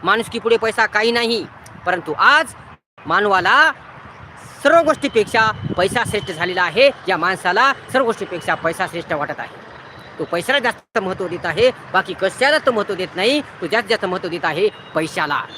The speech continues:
त्याला हवा आहे फक्त पैसा, त्याला पाहिजे फक्त पैसा. जेवतानी पैसा, झोपतानी पैसा, स्वप्नात पैसा, कुठेही त्याला पैसाच पाहिजे. किती जरी त्याच्याकडे पैसा असला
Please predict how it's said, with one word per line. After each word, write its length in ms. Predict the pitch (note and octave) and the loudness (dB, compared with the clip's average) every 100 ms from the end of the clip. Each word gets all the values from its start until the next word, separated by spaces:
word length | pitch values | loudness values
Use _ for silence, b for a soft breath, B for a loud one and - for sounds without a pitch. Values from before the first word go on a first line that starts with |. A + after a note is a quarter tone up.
| - | -6
त्याला 180 | F#3 A3 | 0 2
हवा 180 | F3+ D4 | 2 2
आहे 80 | D#4+ C#4 | 4 2
फक्त 220 | C#4+ D4+ - | 0 -2 2
पैसा, 380 | C#4 C#4+ C#4+ G#3 | 0 2 0 0
त्याला 260 | - - G#3+ | -4 -2 0
पाहिजे 380 | - C4 D4 E4 | 2 2 2 0
फक्त 220 | C#4 - | -2 0
पैसा. 580 | G3+ - C#4 C#4 C#4 F3 - - - - - A#3 | -2 0 0 2 2 2 -8 -20 -20 -20 -4 2
जेवतानी 380 | C#4 C#4 C#4+ | 2 2 0
पैसा, 380 | C#4+ C#4 - D4 C4+ - | 2 2 4 0 0 -2
झोपतानी 380 | B3 C4+ C#4 | 0 0 0
पैसा, 400 | C#4 C4+ C4+ D4 | 2 2 4 0
स्वप्नात 600 | C#4 - A#3+ C4+ C#4 - | 2 0 2 2 0 2
पैसा, 320 | C4+ C4+ D4+ D#4 | 2 2 2 2
कुठेही 420 | - - A#3+ - | -2 -2 -2 2
त्याला 160 | G#3+ | 0
पैसाच 420 | G3 G3+ - F3+ - | 2 0 0 0 0
पाहिजे. 360 | - - - - - - - - - - - - - - - - - - - - - - - | -2 -2 -6 -8 -8 -8 -8 -12 -12 -14 -14 -18 -18 -18 -20 -20 -20 -20 -18 -14 -14 -14 -12
किती 160 | G#3+ A#3+ | -6 0
जरी 140 | D4+ | 0
त्याच्याकडे 300 | C#4+ C#4 C4+ | 2 2 2
पैसा 280 | B3 A#3 G#3 | 2 0 0
असला 380 | G3 A3 B3 | -2 0 0